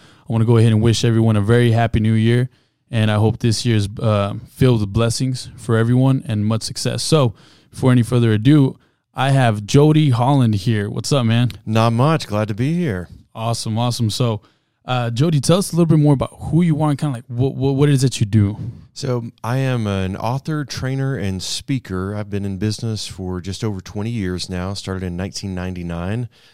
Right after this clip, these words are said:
Speaker 2: so I'm a couple of years older than you, I think.
Speaker 1: Yes,
Speaker 2: Uh,
Speaker 1: sir.
Speaker 2: forty-seven
Speaker 1: <laughs>
Speaker 2: now. But I've been all over the world doing leadership development, sales training, soft skills kinda stuff, and now have eighteen published books.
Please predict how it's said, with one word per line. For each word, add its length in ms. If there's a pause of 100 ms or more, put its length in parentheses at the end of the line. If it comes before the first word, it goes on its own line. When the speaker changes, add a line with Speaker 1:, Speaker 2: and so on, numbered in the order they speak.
(100)
Speaker 2:
so 340
I'm 100
a 280
couple 240
of 60
years 220
older 260
than 180
you, 140
I 80
think. 300 (340)
Speaker 1:
Yes, 180
Speaker 2:
Uh, 200
Speaker 1:
sir. 20
Speaker 2:
forty-seven 760
Speaker 1:
<laughs> 140
Speaker 2:
now. 180 (480)
But 220
I've 240
been 420
all 220
over 160
the 80
world 480
doing 680
leadership 400
development, 640
sales 380
training, 540
soft 320
skills 280
kinda 220
stuff, 500
and 220
now 220
have 640
eighteen 460
published 440
books. 400